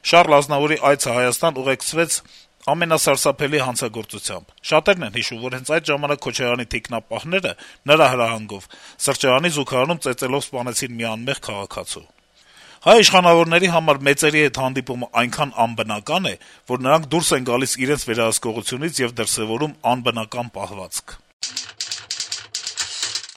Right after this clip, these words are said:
Հայկական ժամանակի թղթակիցը ոստիկանապետ Ալիկ Սարգսյանից երեկ հետաքրքրվել է, թե արդյոք ոստիկանությունը չի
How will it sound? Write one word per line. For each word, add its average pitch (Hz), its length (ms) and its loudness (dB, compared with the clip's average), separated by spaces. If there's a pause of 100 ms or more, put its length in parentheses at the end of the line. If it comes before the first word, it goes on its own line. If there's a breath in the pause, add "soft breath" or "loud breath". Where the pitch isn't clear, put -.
(320 loud breath)
Հայկական 202 480 4
ժամանակի 196 560 4
թղթակիցը 170 640 2 (600 loud breath)
ոստիկանապետ 160 720 2
Ալիկ 151 240 2
Սարգսյանից 156 640 0
երեկ 175 240 2
հետաքրքրվել 175 720 0
է, 101 60 -8 (100)
թե 143 120 -2 (180)
արդյոք 190 340 2
ոստիկանությունը 160 640 -2
չի - 120 -4